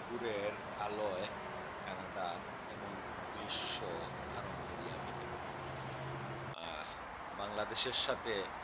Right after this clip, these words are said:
কানাডার সময়ের তারতম্য হওয়ায় ঘুম হয়নি, তাই ভোরে জেগে উঠি। এই যে কানাডার ভোর, আমার জীবনের প্রথম কানাডার ভোর।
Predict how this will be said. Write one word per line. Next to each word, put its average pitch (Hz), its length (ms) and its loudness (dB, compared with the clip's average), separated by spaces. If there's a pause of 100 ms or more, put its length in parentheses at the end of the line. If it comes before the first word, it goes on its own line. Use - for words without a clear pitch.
(420)
কানাডার 104 440 4 (140)
সময়ের 104 300 0 (100)
তারতম্য 113 680 0
হওয়ায় 104 340 6
ঘুম 110 280 -2 (120)
হয়নি, 92 400 -2 (200)
তাই 90 120 0
ভোরে 87 500 -2 (200)
জেগে - 220 -4
উঠি। - 500 -4
এই - 80 -2 (120)
যে 110 120 -2 (160)
কানাডার - 420 -2
ভোর, 98 380 -2 (1000)
আমার 131 200 8 (100)
জীবনের 120 560 4 (400)
প্রথম 131 340 4 (160)
কানাডার 95 440 0 (120)
ভোর। 98 220 -4